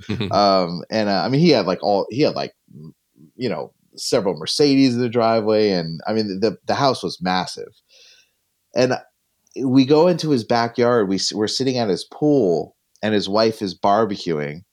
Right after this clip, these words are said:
Speaker 2: And I'll never forget it. Four years into the business, the first meeting I ever had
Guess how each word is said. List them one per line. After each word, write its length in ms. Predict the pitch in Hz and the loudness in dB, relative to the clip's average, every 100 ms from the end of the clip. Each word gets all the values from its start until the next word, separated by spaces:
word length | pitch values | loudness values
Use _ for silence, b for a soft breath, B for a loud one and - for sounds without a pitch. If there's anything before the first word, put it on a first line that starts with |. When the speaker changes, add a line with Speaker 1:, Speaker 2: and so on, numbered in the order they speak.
| _ - | _ -2
Speaker 2:
And 80 | |
I'll 140 | 113 120 | 0 2
never 280 | 135 165 170 | 4 4 2
forget 420 | 165 151 170 120 | 2 2 4 2
it. 160 | 71 - _ _ _ _ _ _ - - | 0 -6 _ _ _ _ _ _ -20 -4
Four 220 | 156 160 | 2 4
years 300 | 180 175 165 | 4 2 0
into 200 | 156 135 | -2 -4
the 80 | 131 | -4
business, 680 | 120 123 110 76 73 - - _ _ _ _ - | 0 -2 -2 -8 -10 -14 -18 _ _ _ _ -6
the 180 | 113 | -4
first 480 | 123 - 160 160 160 | -4 0 2 2 0
meeting 320 | 156 147 139 | -2 0 0
I 60 | 123 | 2
ever 200 | 120 117 117 | 2 2 0
had 280 | 110 90 | 0 0